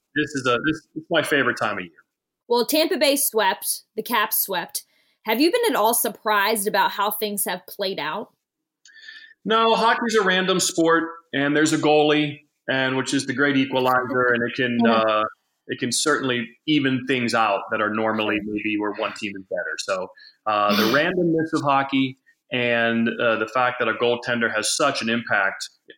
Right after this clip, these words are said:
Speaker 1: on the sport causes s-,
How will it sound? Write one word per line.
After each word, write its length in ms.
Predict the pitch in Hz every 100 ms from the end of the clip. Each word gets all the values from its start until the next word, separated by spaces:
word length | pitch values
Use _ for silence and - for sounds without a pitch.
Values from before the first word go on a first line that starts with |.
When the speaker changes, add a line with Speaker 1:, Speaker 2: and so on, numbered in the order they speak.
| -
Speaker 1:
on 220 | 113 110
the 80 | 101
sport 420 | - 120 107 92 - - _ _ _ _ - _ _ _ _ _ _ _ -
causes 680 | - 151 139 123 113 - - _
s-, 300 | - - -